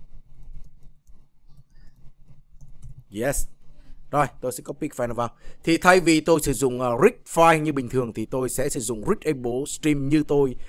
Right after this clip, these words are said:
đã trình bày ở cái kiến trúc này ha. Rồi, bây giờ tôi sẽ sử dụng luôn.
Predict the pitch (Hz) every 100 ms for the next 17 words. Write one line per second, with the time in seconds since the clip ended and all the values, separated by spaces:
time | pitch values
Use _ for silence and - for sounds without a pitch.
0 | - 151 - 127 113 104 98 80 85 -
1 | 117 147 - 160 185 160 117 90 117 147
2 | - - - - - - 113 113 101 117
3 | 117 104 113 120 117 92 85 90